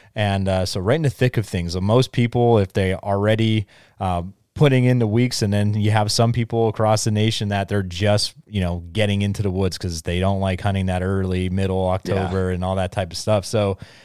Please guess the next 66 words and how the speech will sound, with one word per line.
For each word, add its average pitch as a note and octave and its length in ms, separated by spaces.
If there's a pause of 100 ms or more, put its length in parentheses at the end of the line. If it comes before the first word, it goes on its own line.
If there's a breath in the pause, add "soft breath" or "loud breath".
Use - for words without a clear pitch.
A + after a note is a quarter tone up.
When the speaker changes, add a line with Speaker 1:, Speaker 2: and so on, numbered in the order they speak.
Speaker 1:
you C3 80
know, B2 80
we C3 100
could C3 140
talk B2+ 300
about G2 240
a F#2 40
bunch F#2+ 300
of F2+ 60
different F#2 340
things. G2+ 320
Well, A2 300 (500 soft breath)
the B2+ 80
first A3+ 300
thing F#3+ 160
that D3+ 120
I A#2+ 60
guess A#2+ 220
that A#2 100
we A2+ 100
wanna A2 460
cover, A#2 340
Brad, F#2+ 300
just F#2 180
quickly, A2+ 440
if F#2 100
you G2 100
want, F#2+ 320
just - 200
do G#2+ 120
a G2+ 60
little G#2 220
quick A2 280
introduction G#2 640
of, F2+ 320
you A2+ 80
know, F#2 80
where A2 180
you A#2+ 140
grew A2 240
up A#2 240
and, G2 240 (380 soft breath)
you G#2+ 100
know, G2 160
that G#2 320
type G#2 240
of G#2+ 100
ordeal. G#2 520
And G#2 260
we A2 140
could G2 160
get G#2 160
into G#2+ 300
more G2+ 300
than, G2 220
uh, F#2+ 300
Go F#2+ 180
Wild G2+ 560
app, G2 300
and G2+ 100
then G2 140
we F#2+ 80
could F#2 160
talk G2 240
about G2 260
some, F#2+ 320